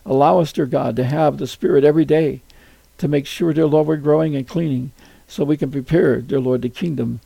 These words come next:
as you want it prepared for your people to come. Father, allow us, dear Lord, to bring glory to you and not shame. Help us, dear Lord, to fulfill the work you've given us to do. And Lord, we pray, dear Lord, for spouses,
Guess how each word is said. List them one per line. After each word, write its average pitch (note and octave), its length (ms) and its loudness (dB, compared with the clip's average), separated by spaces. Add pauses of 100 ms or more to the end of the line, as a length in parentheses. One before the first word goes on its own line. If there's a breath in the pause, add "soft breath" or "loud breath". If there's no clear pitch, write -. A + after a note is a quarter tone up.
(340 soft breath)
as - 220 -6
you C#3 80 0
want C3+ 240 0
it B2 140 -6
prepared B2+ 420 -2
for - 80 -10
your B2 140 -2
people D3 300 -8
to B2 100 -12
come. B2+ 340 -8 (680 soft breath)
Father, D3 260 2
allow D3 320 6
us, D3 120 -2
dear - 120 -2
Lord, D3 340 2
to D3 60 -8
bring D3 200 -6
glory D3+ 400 0
to C3 120 -8
you B2 320 -2 (260 soft breath)
and B2+ 120 -6
not A#2+ 200 -2
shame. B2 440 -6 (460 soft breath)
Help E3+ 200 2
us, D#3 120 -2
dear E3 140 2
Lord, D3+ 280 2
to D3 80 -4
fulfill F3 420 2
the F3 60 2
work D#3+ 280 -2
you've D#3 140 -2
given D3+ 220 0
us C#3 140 -10
to - 60 -8
do. A#2+ 360 -4 (560 soft breath)
And D#3 100 -6
Lord, D#3 160 4
we D#3+ 140 4
pray, D#3 280 0
dear D#3+ 140 0
Lord, D3+ 180 2
for D3+ 120 -4
spouses, C#3+ 720 -4